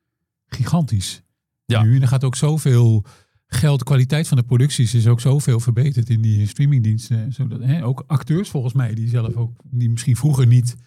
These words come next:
Speaker 1: in een streamingdienst film of serie wilden spelen. Dat is nu toch, wordt nu al, ook gewoon als, eh, ehm, net zo hoogwaardig gezien als een film.
Speaker 2: Ja, klopt. Dat, dat zien ze wel als, eh, als concurrentie, maar ook aan de andere,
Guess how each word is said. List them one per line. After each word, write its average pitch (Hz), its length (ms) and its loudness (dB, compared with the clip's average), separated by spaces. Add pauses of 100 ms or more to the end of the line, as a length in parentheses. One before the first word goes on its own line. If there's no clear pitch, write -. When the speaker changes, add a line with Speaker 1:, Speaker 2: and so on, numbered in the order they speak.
(640)
Speaker 1:
in 123 180 0
een 117 100 2
streamingdienst 120 760 0
film 120 240 2
of 120 120 0
serie 113 320 0
wilden 110 200 -2
spelen. 117 420 -4
Dat 107 120 -8
is 113 160 -10
nu 110 140 -2
toch, 127 120 -4
wordt 110 200 -4
nu 117 120 -2
al, 110 180 -4
ook 117 220 -2
gewoon 123 220 -2
als, 120 240 -6
eh, 120 220 0
ehm, 117 320 0 (180)
net 127 260 0
zo 143 100 0
hoogwaardig 127 520 2
gezien 120 320 0
als 110 160 -6
een 110 80 -10
film. 143 320 -10 (840)
Speaker 2:
Ja, 120 180 0
klopt. 131 380 -2
Dat, 120 180 2
dat 110 160 2
zien 143 220 2
ze 104 120 4
wel 120 260 0
als, 107 320 -2
eh, 90 600 -2
als - 240 -6
concurrentie, 104 800 0
maar 107 240 0
ook 110 200 0
aan 101 100 0
de 95 100 -2
andere, 110 380 2